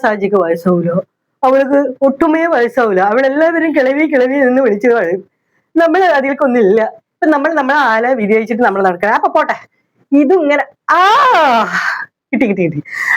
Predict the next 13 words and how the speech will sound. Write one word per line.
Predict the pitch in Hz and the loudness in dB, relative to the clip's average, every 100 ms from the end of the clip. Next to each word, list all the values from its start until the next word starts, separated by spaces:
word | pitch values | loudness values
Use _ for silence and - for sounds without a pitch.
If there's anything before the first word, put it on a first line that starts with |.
| 294 | -2
അപ്പൊ | 311 349 | -2 -2
ഇതാ | 208 151 - - - - 220 | -2 -4 -12 -20 -10 0 2
മെറൂണ്. | 247 269 285 240 165 - _ _ _ 202 175 | 4 2 2 0 -2 -10 _ _ _ -2 0
വൗ, | 247 294 233 180 143 151 _ _ _ _ - | 2 2 2 -2 -6 -10 _ _ _ _ -4
ക്യാ | - 294 | -4 -2
സീന്, | - 226 247 247 170 - _ - - | 0 2 2 0 -2 -10 _ -16 -4
അടിപൊളി. | 294 294 202 156 - _ 302 | -2 2 0 -2 -10 _ -4
അപ്പൊ | 339 320 - 302 | 0 -2 0 -2
ഇഷ്ടപ്പെട്ടവര് | 302 330 277 269 240 269 - - | -2 -2 -2 0 0 -2 -6 -2
വേഗം | 233 285 330 339 302 | 2 4 2 0 -2
ബുക്ക് | 269 | 0
ചെയ്തോളയും, | 311 311 311 403 392 - - - - - | 0 2 0 -2 -6 -10 -12 -14 -8 -4
പ്രിന്റ് | 269 269 269 285 | 0 2 2 2